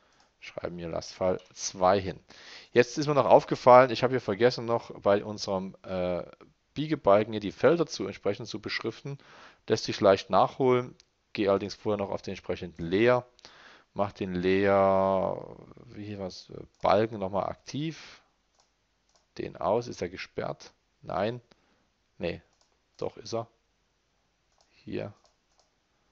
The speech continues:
Und füge die Beschriftung hinzu, gehe dazu auf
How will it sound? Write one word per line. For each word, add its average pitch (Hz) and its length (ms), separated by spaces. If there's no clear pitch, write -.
Und 104 640
füge 104 340
die 95 80
Beschriftung 139 480
hinzu, 117 580
gehe 101 100
dazu 95 400
auf 82 320